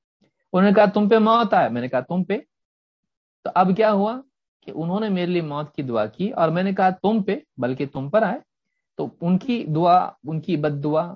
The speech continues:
ان کی جو بھی لعنت یا جو بھی اس طرح کی چیز تھی، میرے حق میں،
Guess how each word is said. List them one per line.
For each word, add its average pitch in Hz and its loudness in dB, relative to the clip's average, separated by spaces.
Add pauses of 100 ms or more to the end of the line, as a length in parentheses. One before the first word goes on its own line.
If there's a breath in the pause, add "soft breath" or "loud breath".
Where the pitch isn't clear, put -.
(120)
ان 160 -4
کی 170 -4
جو 147 -2
بھی 170 2
لعنت 147 -2
یا 143 -4
جو 165 2
بھی 196 0
اس 185 -6
طرح 151 -2
کی 143 -6
چیز 135 -8
تھی، 175 -6 (480)
میرے 127 2
حق 262 0
میں، 202 -4